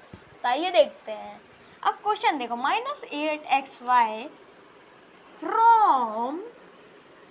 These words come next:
seven X वाई, ये दिख रहा है from, ये from है, यहाँ पे है, ये मेरी writing थोड़ी सी ख़राब है, उस पर ध्यान मत देना, ये from है, ठीक है। तो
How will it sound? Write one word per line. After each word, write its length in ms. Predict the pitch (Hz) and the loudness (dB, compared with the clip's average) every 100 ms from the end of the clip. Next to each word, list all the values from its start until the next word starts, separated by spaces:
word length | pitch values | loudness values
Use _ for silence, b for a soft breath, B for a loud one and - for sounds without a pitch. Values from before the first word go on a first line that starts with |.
| - - - - - - - | -20 -20 -20 -20 -20 -20 -18
seven 640 | 247 220 214 196 214 202 | -14 -12 -12 -14 -14 -16
X 320 | 202 - - - | -18 -20 -20 -20
वाई, 340 | - - - - - - - - - - - - - - - - | -20 -18 -18 -20 -20 -20 -20 -20 -20 -20 -20 -20 -20 -20 -20 -14
ये 140 | 226 247 | -8 -6
दिख 200 | 302 339 | -4 0
रहा 100 | 453 | 0
है 80 | 466 | -2
from, 520 | 320 277 262 226 214 190 - - - - - 214 | -4 -2 -2 -4 -12 -18 -20 -20 -20 -20 -20 -16
ये 180 | 247 247 | -14 -12
from 340 | 269 254 247 | -4 -2 -2
है, 160 | 208 196 | -6 -14
यहाँ 180 | 220 208 | -16 -14
पे 100 | 226 | -12
है, 280 | 208 196 190 - - - - - | -12 -14 -20 -20 -20 -20 -20 -18
ये 60 | 202 | -16
मेरी 240 | 214 202 | -14 -10
writing 360 | 214 214 240 247 | -10 -10 -14 -14
थोड़ी 180 | 254 240 | -12 -12
सी 120 | 254 | -14
ख़राब 320 | 233 233 226 | -12 -8 -8
है, 80 | 247 | -8
उस 80 | 254 | -12
पर 120 | - | -12
ध्यान 240 | 233 214 226 | -10 -10 -12
मत 80 | 233 | -12
देना, 220 | 254 311 | -10 -10
ये 160 | 294 240 | -10 -10
from 360 | 220 214 202 | -8 -8 -10
है, 200 | 196 196 | -14 -14
ठीक 120 | 208 | -12
है। 100 | 269 - - - - - - - - - - - - - - | -14 -16 -20 -20 -20 -20 -20 -20 -20 -20 -20 -20 -20 -20 -12
तो 120 | 254 | -2